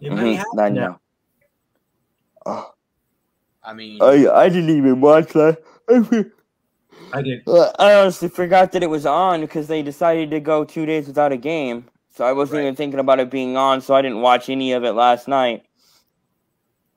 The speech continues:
Speaker 2: But, um,
Speaker 1: That's a hell of a block.
Speaker 2: yeah,
Speaker 3: Yes.
Speaker 2: apparently.
Speaker 3: Yep.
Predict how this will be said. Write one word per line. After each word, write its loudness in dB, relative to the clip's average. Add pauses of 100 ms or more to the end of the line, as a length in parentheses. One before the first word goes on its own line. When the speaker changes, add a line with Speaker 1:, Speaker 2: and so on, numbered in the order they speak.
(200)
Speaker 2:
But, 4
um, 0 (260)
Speaker 1:
That's -20
a -20
hell -10
of -10
a -12
block. -6 (1120)
Speaker 2:
yeah, -6
Speaker 3:
Yes. 2
Speaker 2:
apparently. -6 (720)
Speaker 3:
Yep. -20